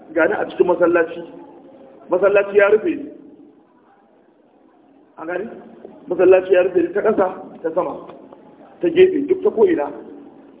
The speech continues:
Ina cikin masallaci, masallaci ya zama kamar ɗaki na. Shin Allah subhanahu wata'ala sama haka yake ga Allah?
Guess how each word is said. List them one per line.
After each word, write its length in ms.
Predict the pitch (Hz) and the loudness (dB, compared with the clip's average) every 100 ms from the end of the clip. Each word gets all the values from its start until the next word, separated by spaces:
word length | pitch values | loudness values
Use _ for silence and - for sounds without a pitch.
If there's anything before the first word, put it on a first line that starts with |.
| _ | _
Ina 180 | 196 170 | -2 0
cikin 180 | - 165 | -2 -2
masallaci, 440 | 165 160 165 165 170 | 2 2 2 0 -4
masallaci 440 | 175 180 185 185 | -2 0 -2 0
ya 100 | 180 | -2
zama 120 | 190 | -2
kamar 200 | 185 160 | -6 -6
ɗaki 340 | 160 180 - 139 | -2 -2 -4 -12
na. 100 | 123 - - - - _ _ _ _ _ _ _ _ _ _ _ | -12 -16 -20 -20 -20 _ _ _ _ _ _ _ _ _ _ _
Shin 160 | - 180 | -8 -2
Allah 200 | 196 185 | 0 2
subhanahu 400 | 156 170 190 180 | 2 0 2 2
wata'ala 400 | 185 160 175 180 | 0 0 -2 0
sama 480 | 220 190 - - - - | 0 0 -2 -10 -8 -4
haka 180 | - | 0
yake 200 | 180 185 | 0 -2
ga 100 | 156 | -4
Allah? 240 | 165 196 | -2 -2